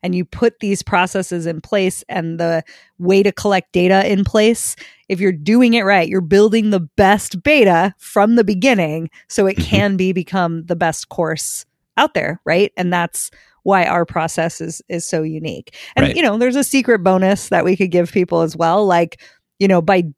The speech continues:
Speaker 1: collecting all this feedback, it's not just improving course content, but it's actually has been helping me with my own content marketing. Like,
Speaker 2: Mm-hmm.
Speaker 1: I can open up those questions and, um, you know, do a Facebook Live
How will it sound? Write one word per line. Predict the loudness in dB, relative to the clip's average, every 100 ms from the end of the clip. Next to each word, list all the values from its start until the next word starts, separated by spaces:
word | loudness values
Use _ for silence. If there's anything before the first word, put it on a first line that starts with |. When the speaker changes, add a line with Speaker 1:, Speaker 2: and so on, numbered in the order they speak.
| _ -8
Speaker 1:
collecting | -2 2 2 0 0 2
all | 2
this | 0 -2
feedback, | -2 -2 0 0 0 -4 -14 -8
it's | -6 -2
not | 0 0 0
just | 0 0 0
improving | -4 -4 -4 -6
course | -6 -8 -6
content, | -4 -4 -2 -2 0
but | 0
it's | -2 -2
actually | -4 -2 -2 0
has | 0 -2
been | -2 -2
helping | -2 -2 -4 -2
me | -2
with | 0 -2
my | -2 -4
own | -4 -4
content | -4 -4 -4 -4
marketing. | -6 -6 -8 -8 -12 -10 -2
Like, | -2 -2
Speaker 2:
Mm-hmm. | -2 0 -2 0
Speaker 1:
I | -2
can | 0 0
open | 0 0 0 0
up | -2 -4
those | -2 0 2 0
questions | -4 -2 -2 -2 -4 -4 -4 -10 -12 -8
and, | -4 -2 -4 -6 -8
um, | -4 -2 -2 -4 -6
you | 0
know, | 2
do | 2 2
a |
Facebook | 2 -2 -2 0
Live | 2 0